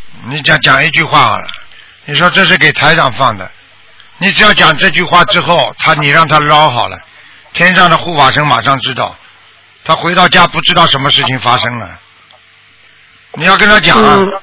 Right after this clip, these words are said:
Speaker 1: 你说：“我这是给台长放的。”你只要这句话讲，不是讲给他听的，讲给护法神听的。我可以告诉你，他，
Speaker 2: 哦。
Speaker 1: 他马上就出车祸，我不是跟你开玩笑的。这种人现世报，
Speaker 2: 嗯。
Speaker 1: 现在末法时期现世报报得快得不得了，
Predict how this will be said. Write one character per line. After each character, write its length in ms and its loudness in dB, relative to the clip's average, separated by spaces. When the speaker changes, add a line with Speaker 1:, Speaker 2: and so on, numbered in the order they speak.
Speaker 1:
你 80 -4
说 180 2
：“我 120 4
这 120 2
是 140 2
给 140 2
台 200 0
长 180 0
放 240 -6
的。” 60 -20
你 160 -2
只 100 2
要 100 4
这 140 2
句 120 2
话 180 4
讲， 220 2
不 120 0
是 100 0
讲 180 0
给 80 -2
他 160 2
听 200 -2
的， 100 -2
讲 180 0
给 100 2
护 200 -6
法 140 2
神 180 -6
听 200 -8
的。 120 -12
我 100 -4
可 80 0
以 60 2
告 200 2
诉 100 0
你， 140 0
他， 160 2
Speaker 2:
哦。 500 4
Speaker 1:
他 120 -2
马 280 2
上 160 2
就 100 2
出 200 -2
车 240 0
祸， 240 -4
我 120 -8
不 140 -2
是 100 0
跟 140 0
你 80 0
开 160 0
玩 220 0
笑 200 -2
的。 120 -14
这 200 2
种 180 4
人 140 4
现 360 2
世 180 2
报， 100 0
Speaker 2:
嗯。 240 2
Speaker 1:
现 200 2
在 140 4
末 220 2
法 180 4
时 180 0
期 120 0
现 240 2
世 120 0
报 180 2
报 180 2
得 80 0
快 220 0
得 80 0
不 100 -6
得 120 0
了， 240 0